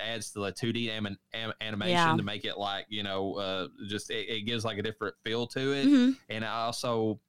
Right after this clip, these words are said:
Speaker 1: that's one thing I like whenever they mix media, whenever it comes to cartoons, 'cause, uh, there's one, and I can't remember, ever remember the name of it, that's on, uh, well, I think that, uh,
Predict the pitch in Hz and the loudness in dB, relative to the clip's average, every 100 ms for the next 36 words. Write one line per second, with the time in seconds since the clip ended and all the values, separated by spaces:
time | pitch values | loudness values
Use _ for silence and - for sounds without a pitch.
0 | _ _ _ _ _ - 135 175 175 160 | _ _ _ _ _ -8 -4 -2 -2 0
1 | 131 117 117 113 107 104 104 - 107 104 | 0 0 0 -2 -2 -2 -2 -2 -2 -2
2 | 92 87 87 85 95 90 - 95 - 95 | -2 -2 -2 -4 -6 -8 -4 -4 -4 -4
3 | 92 87 - 101 95 - - - - _ | -4 -4 -6 -4 -4 -6 -10 -20 -20 _
4 | - 104 98 95 90 90 110 110 113 120 | -6 -4 -2 -2 -4 -2 -2 -2 0 0
5 | 139 139 120 95 98 - 113 98 110 110 | 0 0 -4 -6 -10 -10 -10 -6 -6 -2
6 | 104 98 98 98 95 98 98 92 87 90 | -2 -2 -2 -2 -4 -4 -4 -4 -2 -4
7 | - 98 92 - 104 101 95 92 98 95 | -6 -6 -6 -4 -2 -2 -4 -4 -6 -4
8 | 90 85 - 98 101 104 - 120 117 107 | -4 -4 -4 -2 0 -2 -2 -4 -4 -4
9 | 104 98 - - 98 90 | -4 -6 -8 -6 -4 -4